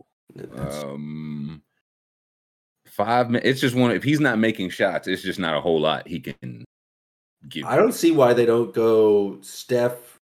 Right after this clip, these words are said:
Speaker 1: Klay, Wiggins, Porter, Draymond.
Speaker 2: Draymond.
Speaker 1: Like, I
Speaker 2: I
Speaker 1: feel
Speaker 2: think
Speaker 1: like
Speaker 2: they're gonna
Speaker 1: Porter,
Speaker 2: have to. Yeah.
Speaker 1: Porter, I thought, had great minutes, and he was knocking down threes. I thought he was, like,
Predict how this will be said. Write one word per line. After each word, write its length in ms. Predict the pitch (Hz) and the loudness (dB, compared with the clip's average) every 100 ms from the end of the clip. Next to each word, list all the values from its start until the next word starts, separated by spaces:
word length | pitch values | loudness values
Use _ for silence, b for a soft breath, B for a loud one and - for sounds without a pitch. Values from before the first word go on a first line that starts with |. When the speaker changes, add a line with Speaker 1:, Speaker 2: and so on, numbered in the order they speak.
| _ | _
Speaker 1:
Klay, 760 | - 113 113 107 104 101 101 98 | -8 0 2 4 4 2 0 -4
Wiggins, 500 | 110 110 107 101 90 | -2 0 -2 -2 -10
Porter, 920 | _ - 107 113 101 98 95 95 _ _ _ _ _ _ _ _ _ - | _ -6 2 4 4 0 -2 -6 _ _ _ _ _ _ _ _ _ -6
Draymond. 520 | 101 107 90 - - | -2 -2 -4 -8 -8
Speaker 2:
Draymond. 540 | 76 76 76 73 73 _ b b | -4 -2 -4 -6 -8 _ b b
Speaker 1:
Like, 140 | 135 | 2
I 80 | 127 | 2
Speaker 2:
I 20 | |
Speaker 1:
feel 180 | - 226 | 8 8
Speaker 2:
think 100 | 151 | 8
Speaker 1:
like 0 | |
Speaker 2:
they're 80 | 107 | 4
gonna 120 | - 190 | 8 8
Speaker 1:
Porter, 60 | 135 | 8
Speaker 2:
have 80 | - | 4
to. 100 | 62 | -4
Yeah. 60 | - _ | -10 _
Speaker 1:
Porter, 420 | - 403 139 113 104 | 4 4 4 0 -2
I 120 | 117 | -6
thought, 240 | 117 120 107 | -4 -4 -4
had 180 | 104 92 | -6 -8
great 300 | 101 151 107 | -4 -4 -2
minutes, 280 | 101 92 | -6 -8
and 100 | 95 | -12
he 100 | 98 | -6
was 120 | 147 110 | -4 -4
knocking 260 | 104 107 | -6 -6
down 220 | 98 95 90 | -8 -8 -10
threes. 320 | 104 135 104 | -8 -8 -6
I 80 | 127 | -8
thought 220 | - 92 | -10 -10
he 100 | 120 | -8
was, 160 | 110 101 - | -8 -10 -16
like, 260 | 95 - | -18 -18